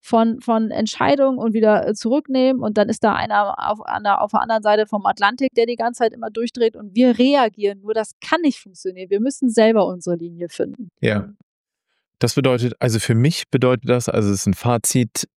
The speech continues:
Speaker 2: dass, äh, Europa, großartige Sache, die Freundschaft mit der U S A ist auch eine super Sache, aber wir müssen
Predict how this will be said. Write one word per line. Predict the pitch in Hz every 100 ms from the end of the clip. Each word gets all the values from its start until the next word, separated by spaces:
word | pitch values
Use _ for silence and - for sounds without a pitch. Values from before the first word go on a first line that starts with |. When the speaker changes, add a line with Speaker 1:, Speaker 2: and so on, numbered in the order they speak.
| _
Speaker 2:
dass, | 104 101 98 - -
äh, | - 87 - - _ _ _ _ _ _ -
Europa, | 107 98 123 - 123 120 - -
großartige | - 117 107 101 101 98
Sache, | 110 110 123 120
die | 104
Freundschaft | 101 - 107 101 104 98 -
mit | 90 92
der | 98 92
U | 101
S | 95 -
A | 110 117
ist | - 101 -
auch | 113 110
eine | 123
super | 110 113
Sache, | 110 104 117 107 -
aber | 101 98 95
wir |
müssen | 98 110 123 - 113 107